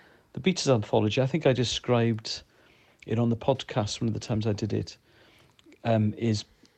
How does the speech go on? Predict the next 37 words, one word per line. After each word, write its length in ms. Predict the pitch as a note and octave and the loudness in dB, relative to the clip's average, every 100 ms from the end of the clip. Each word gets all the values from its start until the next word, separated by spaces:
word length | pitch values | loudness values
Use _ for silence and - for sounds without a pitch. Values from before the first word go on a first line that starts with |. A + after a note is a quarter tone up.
| _ _ | _ _
probably 300 | - C3 B2+ | 2 4 4
the 60 | A#2+ | 4
most 220 | A#2 - | 2 -2
formative 580 | - A#2 A2+ - A2 - | 0 2 2 0 -4 -4
T 200 | - A#2+ | -2 0
V 160 | A2 | 0
watching 340 | - G#2 - G#2+ | -2 -6 -4 -4
experience 560 | G#2+ - G#2+ G2+ G2 | -2 0 2 2 -2
of 60 | A2 | -2
my 100 | G2+ | 0
life. 680 | G2+ F#2+ G#2+ - - - _ _ _ _ _ | 0 -2 -4 -12 -20 -20 _ _ _ _ _
So 120 | - | 0
that 240 | B2 D#3 - | 2 2 0
came 220 | - B2+ | 0 2
out 200 | A#2 - | 2 0
in 80 | A#2 | 0
November 280 | A2+ A2+ A2 | 2 2 2
ninety-five, 600 | G#2+ - G#2+ - G2+ F#2 | 0 -2 -6 0 0 0
so 140 | - | -2
I 20 | A#2 | -2
just 220 | A#2 - | -2 -4
turned 260 | - A2 | -2 -2
fifteen, 540 | G#2 G#2 - G#2+ G2+ G2 | -2 -8 -4 -2 0 0
and 120 | G2+ | -2
this 180 | A2 - | -2 -4
obviously 260 | A2 G#2 | -6 -8
came 160 | G#2 G#2 | -4 -4
out 160 | G2 G#2+ | -4 -4
in 60 | |
November 380 | G2 G2+ F#2+ G2 | -2 -2 -2 -4
twenty 380 | - G2 F#2 G#2+ | -6 -6 -6 -8
twenty-one, 540 | - G2 G2 G2 F2 | -6 -4 -2 -2 -4
so 100 | F2 | -6
I 40 | G2+ | -8
just 180 | - | -10
turned 260 | - G2+ F#2 | -6 -4 -4
forty-one. 720 | G2+ F#2+ - G2+ G2+ F2+ | -6 -6 -6 -4 -4 -6